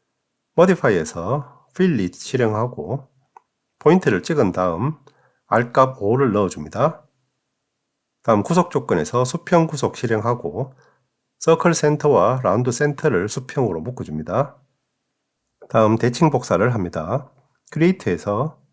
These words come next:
미러 실행하고, 오브젝트는 라인 하나를 더블 클릭해서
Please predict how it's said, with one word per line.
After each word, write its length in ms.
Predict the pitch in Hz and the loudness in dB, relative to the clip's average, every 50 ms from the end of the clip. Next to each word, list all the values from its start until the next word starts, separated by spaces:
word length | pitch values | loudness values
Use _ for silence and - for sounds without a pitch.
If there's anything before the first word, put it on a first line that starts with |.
| _ _ _ _ _ _ _ _ _ _ _ - | _ _ _ _ _ _ _ _ _ _ _ 0
미러 300 | 127 139 147 120 87 90 | 2 4 4 4 4 2
실행하고, 800 | - - - 98 98 98 98 104 104 - - - 78 113 131 - _ _ _ _ _ _ _ _ _ _ _ _ _ - | 0 -2 -2 -2 -2 -2 -4 -4 -6 -6 -10 -12 -10 -12 -12 -12 _ _ _ _ _ _ _ _ _ _ _ _ _ -2
오브젝트는 520 | 131 127 - 214 214 - - 127 113 98 | 0 2 2 2 2 2 2 4 4 4
라인 260 | 90 85 87 104 120 120 | 2 2 0 0 0 0
하나를 500 | 117 131 139 151 165 156 104 98 117 120 | 0 0 2 2 2 2 0 -2 -2 -4
더블 260 | - 113 - 117 117 | -4 -4 -4 -4 -6
클릭해서 640 | - 123 127 131 131 - - - - 127 107 - | -4 -4 -4 -2 -2 -4 -6 -2 0 0 0 -2